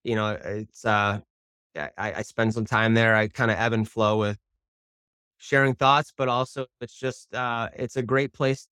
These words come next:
it's a great place to learn, and it's a great place to, to pick up tips. And I've, you know, I mentioned, I mentioned Amy. I've, there's a lot of people that I've focused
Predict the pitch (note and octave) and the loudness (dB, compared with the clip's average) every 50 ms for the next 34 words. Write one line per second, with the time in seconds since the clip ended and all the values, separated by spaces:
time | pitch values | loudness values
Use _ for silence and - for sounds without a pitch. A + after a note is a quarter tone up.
0 | _ _ _ _ - A#2+ - D3 - F3+ F#3 - - F3+ - - D3+ C3 C#3+ D#3 | _ _ _ _ -14 -12 -6 0 2 2 2 2 0 -2 -2 -2 -4 -4 -2 -2
1 | B2+ F#2 F#2 G2 G2+ G#2 G#2+ - - A2 A2+ B2+ B2 A2+ - - B2+ A#2+ A#2+ - | -2 -2 -4 -4 -4 -4 -6 -6 -6 -4 -2 -2 -4 -2 -2 -2 0 0 0 -2
2 | - - - _ - - - - - - A#2 A2 G2 - - A2+ - - - B2+ | -6 -14 -18 _ -18 -18 -18 -14 -6 -4 -4 -4 -4 -4 -6 -6 -6 -2 -4 -2
3 | - - A#2+ A#2 - - - A#2+ G#2 - - - - - A2 G#2+ A2 A2 G#2 - | 2 2 2 2 0 -2 -2 -2 -2 -2 -4 -10 -6 -2 0 2 2 0 -2 -6
4 | _ _ - - A#2 A2 G#2+ G#2+ G#2+ A2 A2+ A#2 A#2 - - A2 G#2+ G2 - _ | _ _ -6 -2 2 4 4 6 6 6 6 4 4 2 0 0 0 -2 -4 _
5 | _ _ _ A#2 C3 C3+ C3 - B2 A#2+ - B2 A#2+ A#2+ A#2 G#2+ G#2 G#2 G#2+ G#2 | _ _ _ 0 2 2 2 0 -4 -4 -2 0 0 2 2 0 0 -2 -4 -6
6 | - - C3 A#2 A#2+ A#2 B2+ C3 D3+ D#3 C#3+ - - D3 C#3 - C3 A#2 A#2 A2+ | -4 -4 -4 -2 0 0 2 2 2 0 -2 -2 -4 -4 -4 -4 -6 -4 -2 -2
7 | A2+ A2 A2+ A2 - _ _ _ _ _ _ _ B2 A#2+ A#2 - B2 A#2 A2+ - | -2 -4 -4 -6 -10 _ _ _ _ _ _ _ -6 -4 -4 -2 -4 -4 -4 -6
8 | - - | -10 -20